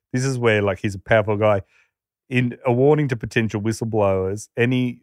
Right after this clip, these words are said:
a few officers who've spoken out, he sacks them, and then the parliamentary committee, one of them says, "You have to reinstate them," and he just refuses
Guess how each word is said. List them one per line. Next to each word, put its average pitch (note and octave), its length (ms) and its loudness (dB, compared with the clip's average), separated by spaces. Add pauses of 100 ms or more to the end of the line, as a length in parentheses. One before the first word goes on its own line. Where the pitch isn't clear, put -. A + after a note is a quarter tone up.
a A2+ 60 -10
few B2+ 320 0
officers G#2+ 420 -2
who've F#2+ 180 -6
spoken G2+ 440 -2
out, G2 220 -2
he G2+ 140 -4
sacks - 440 -2
them, F#2+ 260 -2
and G#2 140 -4
then G2+ 300 -2
the G#2 60 -6
parliamentary A2 500 0
committee, G#2 400 -6
one G2 160 -4
of F#2 60 -8
them F#2+ 140 -8
says, F#2+ 240 -10
"You G#2 60 -2
have F#2+ 140 -4
to G2+ 80 -10
reinstate G2 520 -6
them," G#2 160 -8
and G2+ 100 -8
he G#2 60 -4
just F#2 220 -12
refuses G2 680 -16